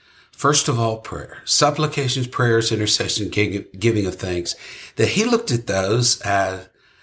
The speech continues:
as channels or lanes in which to move to God. That one morning, if you get up and, and you're giving thanks to God and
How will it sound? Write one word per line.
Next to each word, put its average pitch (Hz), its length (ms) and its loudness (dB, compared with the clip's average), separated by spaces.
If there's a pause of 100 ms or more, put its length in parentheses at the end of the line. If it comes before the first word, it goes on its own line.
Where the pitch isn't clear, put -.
(300)
as 107 140 0
channels 87 1000 -2
or 98 160 0
lanes 104 1160 0 (100)
in 95 220 -4
which 107 320 -2
to 104 80 -2
move 98 300 -4
to 90 80 -6
God. 87 360 0
That - 420 2 (520)
one 175 320 4
morning, 160 400 4
if 147 180 -2
you 139 80 -2
get 139 240 0
up 165 380 4
and, 95 260 -6 (960)
and 123 220 0
you're 170 140 4
giving 139 340 0
thanks 156 480 2
to 127 80 -4
God 165 560 -2
and 101 320 -6